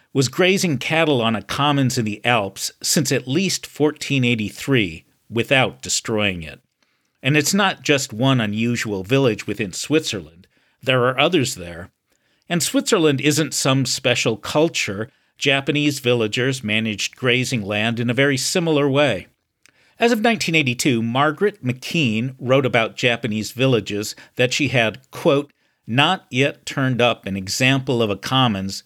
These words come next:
that suffered ecological destruction while it was still a commons." Hardin was enormously influential among people who prefer ironclad abstract theory to messy actual practice,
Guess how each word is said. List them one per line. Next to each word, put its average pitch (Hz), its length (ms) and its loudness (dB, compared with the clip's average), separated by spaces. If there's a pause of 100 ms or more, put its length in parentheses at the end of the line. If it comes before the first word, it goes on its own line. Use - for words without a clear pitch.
(120)
that 110 180 -2
suffered 143 520 0
ecological 123 720 0
destruction 104 840 -4 (280)
while 113 380 2
it 110 100 -2
was 107 160 -4
still 113 320 0
a 92 60 -4
commons." 90 720 -4 (1080)
Hardin 233 300 0
was 165 160 4
enormously 139 720 2
influential 110 800 0
among 110 300 2
people 143 340 0
who 120 100 0
prefer 104 580 -2
ironclad 127 920 2
abstract 101 640 0
theory 95 480 0 (300)
to 110 180 0
messy 110 640 0
actual 98 480 -4
practice, - 840 -4